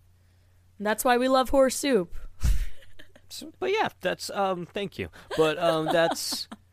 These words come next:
Speaker 2: <laughs> yeah, that was my take on this refusal thing. I thought it was a,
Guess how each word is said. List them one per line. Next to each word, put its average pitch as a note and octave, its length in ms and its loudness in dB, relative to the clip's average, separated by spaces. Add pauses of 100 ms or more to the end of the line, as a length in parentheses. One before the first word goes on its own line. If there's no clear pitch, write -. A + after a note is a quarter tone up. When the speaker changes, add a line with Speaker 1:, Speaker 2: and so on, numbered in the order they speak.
(220)
Speaker 2:
<laughs> - 500 -16
yeah, E3+ 180 4
that B2 100 6
was D3 140 4
my C3+ 160 2
take B2+ 220 -2
on G#2+ 180 2
this G#2+ 160 -2
refusal G2 520 -4
thing. F#2 280 -4
I G2+ 80 0
thought G#2+ 200 2
it G#2+ 40 4
was G2+ 180 0
a, F#2+ 200 0